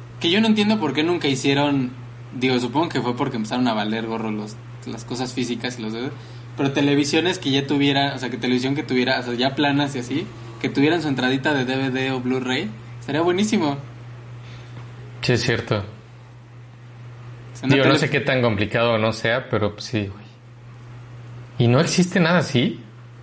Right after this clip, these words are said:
Speaker 1: No, o sea, yo me acuerdo, la... había televisiones, las cuadradas, que traían abajo D V D y V H S. O sea, eran
Speaker 2: Ujú.
Speaker 1: así como el este, y abajo tenían eso.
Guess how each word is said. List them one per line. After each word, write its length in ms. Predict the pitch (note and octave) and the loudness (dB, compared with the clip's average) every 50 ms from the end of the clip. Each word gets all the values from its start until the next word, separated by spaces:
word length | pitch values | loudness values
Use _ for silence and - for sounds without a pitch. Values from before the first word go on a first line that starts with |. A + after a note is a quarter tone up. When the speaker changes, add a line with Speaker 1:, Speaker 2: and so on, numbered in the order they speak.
| - - B2 | -16 -8 -4
Speaker 1:
No, 240 | C3 A#2+ B2+ C3+ | 0 2 2 2
o 40 | D3+ | 2
sea, 200 | - E3+ - - - | 2 0 -2 0 0
yo 120 | - E3+ | 2 4
me 80 | G#3+ B3+ | 4 4
acuerdo, 240 | - - A3+ A3+ G#3+ | 4 4 4 4 4
la... 180 | F3+ D3+ - - - | 4 2 2 0 0
había 260 | C3+ C3+ C#3+ D3+ - | 2 2 2 0 2
televisiones, 960 | A#3 A3 E3+ C#3+ B2+ B2 B2 - - C#3 C#3+ D3 E3 G3+ - - - - - | 2 2 4 4 2 2 0 0 0 2 2 2 2 2 0 -2 -4 -6 -6
las 240 | B2+ A2 G#2+ - - | -6 -4 -4 -6 -6
cuadradas, 680 | - A#2+ A2+ A2+ A#2 B2+ C3+ D#3 G3+ C4 - - - - - - - - - - - | -2 -2 0 2 2 2 2 2 0 -2 -4 -8 -14 -14 -16 -16 -16 -16 -16 -8 -6
que 100 | C#3 C3+ | -6 -4
traían 600 | C3+ B2 B2 A#2+ A#2+ B2 B2 B2+ C3 C3+ C3+ B2+ | -2 0 0 2 2 4 4 4 4 2 2 2
abajo 560 | B2+ B2 B2 B2 C3 C3+ C3+ - D3 D3 D#3+ D#3 - - - B2+ | 2 2 2 4 4 2 2 0 -2 -2 -2 -4 -8 -14 -10 -4
D 120 | A#2+ B2 A#2+ | -2 0 0
V 140 | A#2+ B2 A#2+ | 2 0 0
D 180 | A#2+ A#2+ A#2+ A#2+ | 0 0 -2 0
y 40 | A#2+ | -2
V 100 | A2 A2+ G#2+ | -2 -2 -4
H 200 | G#2+ - - B2 | -4 -4 -6 -6
S. 180 | B2 - - - - - - - - - | -6 -6 -10 -14 -16 -16 -16 -16 -16 -12
O 40 | - | -8
sea, 100 | - B2 | -6 0
eran 140 | B2 B2 A#2 | 4 6 6
Speaker 2:
Ujú. 80 | A2 A2 | 6 6
Speaker 1:
así 80 | A2 G#2+ | 4 2
como 180 | - A#2 A2 G#2+ | 0 -2 -4 -6
el 160 | G#2 - A2 A#2 | -6 -6 -8 -10
este, 360 | A#2 - - C#3+ D#3+ D#3+ C#3+ A2 | -10 -8 -6 -4 -4 -4 -4 -6
y 80 | G#2+ G#2 | -6 -6
abajo 260 | G#2+ A2 A2 - - | -4 -6 -6 -8 -8
tenían 260 | - - G#2+ A2 A#2 | -8 -6 -4 -4 -2
eso. 180 | B2 B2 - | -4 -6 -8